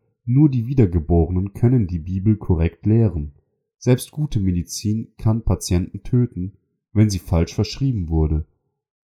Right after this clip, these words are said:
Und so ist es auch mit dem Lehren und dem Lernen des Wortes Gottes. Es ist so notwendig wie das Feuer in unserem Leben. Doch so, wie in ein Unglück ausarten würde, wenn man Feuer in die Hände von Kindern geben würde,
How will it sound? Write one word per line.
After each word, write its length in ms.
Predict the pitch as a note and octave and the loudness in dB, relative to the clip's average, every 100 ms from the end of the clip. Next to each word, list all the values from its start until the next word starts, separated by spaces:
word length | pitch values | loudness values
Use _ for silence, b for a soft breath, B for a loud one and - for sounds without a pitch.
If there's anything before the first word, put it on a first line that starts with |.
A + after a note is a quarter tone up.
| _ _ _ - | _ _ _ -2
Und 220 | A2 G2 | 0 2
so 260 | B2 C#3 | 0 2
ist 200 | - - | 0 -4
es 220 | F#2+ - - | -6 -10 -4
auch 380 | E2+ G2+ - - | 0 0 -4 -6
mit 220 | G#2+ - | -6 -2
dem 140 | F#2 E2+ | 0 2
Lehren 560 | E2+ E2+ F2 A2 A#2+ - | 4 4 2 0 -4 -6
und 220 | G2 - | -4 -2
dem 140 | D#2+ | -2
Lernen 600 | D#2 D#2+ E2 F2 G2+ A#2 - | 0 0 0 0 -2 -4 -10
des 320 | F2 F2 - E2+ | -10 -8 -8 -4
Wortes 400 | E2 - G2+ - | -4 -4 -6 -2
Gottes. 600 | A#2 - D#2 - - _ _ _ _ | -2 -2 -6 -6 -18 _ _ _ _
Es 180 | G2 B2 | -2 0
ist 200 | - - | 0 2
so 160 | C#3+ | 2
notwendig 880 | C#3+ C#3+ C#3 - E2 D#2+ F#2+ - - _ _ | 4 2 0 0 0 0 -2 -4 -18 _ _
wie 140 | - G#2+ | -2 2
das 180 | G2 - | 2 0
Feuer 440 | - F2 G2+ - | 0 2 2 0
in 140 | G2 F2+ | -4 -2
unserem 440 | F#2 F#2 G2+ G#2+ | -2 -2 -2 2
Leben. 460 | G#2+ A#2 F2 D2+ - _ _ _ _ | 4 2 0 -6 -12 _ _ _ _
Doch 100 | A2+ | -2
so, 480 | - - D#3 F#2 - _ _ _ - | 2 4 4 4 -2 _ _ _ -16
wie 320 | G2 A2+ G2+ | -8 -4 -2
in 140 | A2 | -2
ein 220 | - G#2+ | -2 -2
Unglück 480 | - C3+ A#2 F2+ - - | 0 -2 0 0 0 0
ausarten 720 | A2 - - E2+ E2+ F2+ D#2 | 2 0 -2 -2 -2 -4 -2
würde, 360 | E2 E2 G2+ A2+ _ _ _ _ - | 0 2 0 -4 _ _ _ _ -2
wenn 140 | G2 | 2
man 200 | G2 F#2+ | 2 0
Feuer 440 | - B2 B2 F2+ | 0 2 4 2
in 140 | F2+ F2+ | 0 -2
die 100 | F2 | 0
Hände 260 | A2 A#2 | 0 0
von 240 | - F2+ - | -2 -4 -4
Kindern 400 | C3+ C3 E2 D2+ | -4 0 0 0
geben 320 | E2 D#2+ D2+ | 0 0 0
würde, 360 | E2 D#2 F#2 | 0 2 0